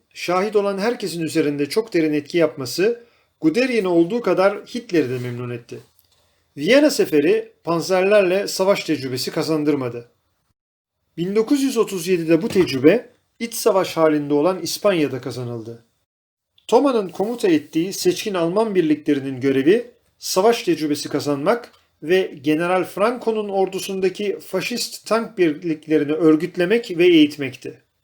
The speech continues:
İspanya'da gerekli malzeme ve teçhizatın olmaması nedeniyle tam bir panzer tümeni eğitimi ve tatbikatı yapmak olanağı yoktu. Fakat uçak ve diğer savaş unsurlarıyla işbirliği yapmak gibi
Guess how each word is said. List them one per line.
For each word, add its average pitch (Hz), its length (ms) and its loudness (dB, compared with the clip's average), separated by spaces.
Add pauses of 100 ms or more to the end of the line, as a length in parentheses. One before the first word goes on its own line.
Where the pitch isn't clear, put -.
(600)
İspanya'da 269 640 4
gerekli 190 420 0
malzeme 190 500 0
ve 170 120 -2
teçhizatın 170 640 -2
olmaması 170 600 0
nedeniyle 147 720 0 (360)
tam 240 340 2
bir 196 160 -2
panzer 185 560 2
tümeni 170 260 -4
eğitimi 165 520 -2
ve 160 140 0
tatbikatı 175 680 0
yapmak 180 360 -2
olanağı 160 460 0
yoktu. 160 480 2 (560)
Fakat 196 580 0 (220)
uçak 226 420 -2
ve 180 140 -2
diğer 214 240 4
savaş 196 420 -2
unsurlarıyla 165 720 0
işbirliği 156 560 0
yapmak 151 460 0
gibi 180 360 0